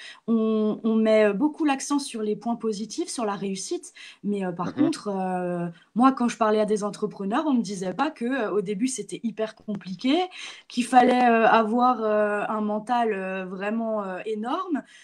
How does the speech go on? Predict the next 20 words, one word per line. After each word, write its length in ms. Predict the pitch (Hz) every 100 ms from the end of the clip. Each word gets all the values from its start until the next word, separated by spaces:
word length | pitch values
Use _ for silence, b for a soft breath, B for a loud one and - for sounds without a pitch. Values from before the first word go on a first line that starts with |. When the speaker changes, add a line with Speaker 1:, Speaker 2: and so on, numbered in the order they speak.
| B
Speaker 1:
Euh, 200 | 233 233
on 160 | 247 262
pa-, 140 | 285 -
on 60 |
m'a 140 | 247 254
pas 120 | 277
parlé 320 | 277 254 262
des, 280 | 220 233 226
des, 180 | 214 202
de 120 | 233
l'aspect 340 | 226 226 240
psychologique 720 | 233 - 247 233 226 233 392
aussi, 240 | 294 262 359
parce 200 | 214 -
que 100 | 208
c'est, 260 | - 185
c'est 160 | 180 180
quand 180 | 175 180
même, 220 | 196 196
euh, 200 | 180 180